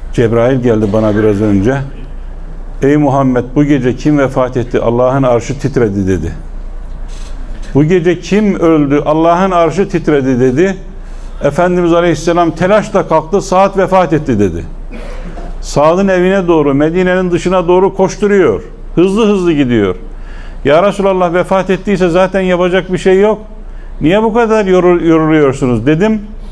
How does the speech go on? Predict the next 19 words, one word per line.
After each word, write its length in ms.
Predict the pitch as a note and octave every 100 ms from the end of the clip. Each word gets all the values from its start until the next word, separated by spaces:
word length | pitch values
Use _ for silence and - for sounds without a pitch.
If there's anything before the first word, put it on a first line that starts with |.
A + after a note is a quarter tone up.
| - - - - - - - - - - - - -
"Meleklerin 720 | B2 C3+ D3 D3 D3 E3+ E3
Hanzala'da 580 | C#3 C3+ C3+ C#3 C#3 D3
yaptığı 420 | C3+ B2 - D#3
gibi 300 | C#3+ C3 B2
cenazesini 680 | A#2 B2 B2+ B2+ B2+ C#3 B2
bizden 280 | A#2+ B2+ B2+
önce 160 | B2
yıkamasından 760 | B2+ A2+ C3 A#2 A2 A#2+ A#2 B2
korkuyorum." 560 | A2+ G2 G2 F2+ F2
dedi. 160 | E2 D2+ - - - D3 - - - - C3+ - - - - -
Gitti. 440 | C3 - D3+ F3 E3 - - - - - - - - -
Sa'd'ın 460 | - - C3 C3 D3
annesi, 600 | C#3+ A#2+ A2+ G#2+ C#3+ D3 D3+
Sa'd 320 | C3 C3+ -
vefat 360 | A#2 C#3 C#3
etmiş, 400 | C3+ G2 A#2+ C3 -
annesi 420 | C#3 C3 A#2 -
ağıt 280 | A#2+ A#2+ B2
yakıyor. 440 | G#2 - A2 B2